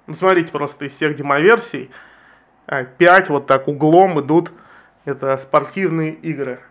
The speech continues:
Причем из них, а, четыре от Electronic Arts, и одна вот от Konami. И три игры по Лего.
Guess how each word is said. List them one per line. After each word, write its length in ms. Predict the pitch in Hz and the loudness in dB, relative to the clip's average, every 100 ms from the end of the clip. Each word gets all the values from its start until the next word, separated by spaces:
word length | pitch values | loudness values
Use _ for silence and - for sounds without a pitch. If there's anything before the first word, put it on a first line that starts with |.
| _ _ _ _ _ _ _ | _ _ _ _ _ _ _
Причем 360 | 135 - 165 | -8 -4 -2
из 100 | 143 | -2
них, 300 | 147 180 180 | -2 -2 -2
а, 260 | 143 131 120 - _ | -2 -2 -4 -14 _
четыре 440 | - - 185 165 | -16 -2 2 2
от 160 | 143 127 | 0 -2
Electronic 560 | 156 - - 156 135 139 | -8 -10 -4 -4 -4 -4
Arts, 300 | 156 156 - | -2 -2 -4
и 20 | 135 | -10
одна 360 | 123 131 135 | -10 -6 -6
вот 200 | 131 123 | -6 -6
от 180 | 123 120 - | -10 -10 -8
Konami. 540 | 135 135 123 120 123 _ _ _ - _ | -8 -4 -4 -4 -10 _ _ _ -20 _
И 300 | - 170 160 | -10 -6 -4
три 300 | 160 180 185 | -2 0 0
игры 260 | 156 165 160 | 0 0 0
по 180 | 151 | -2
Лего. 420 | 139 135 127 123 | -2 -2 -4 -8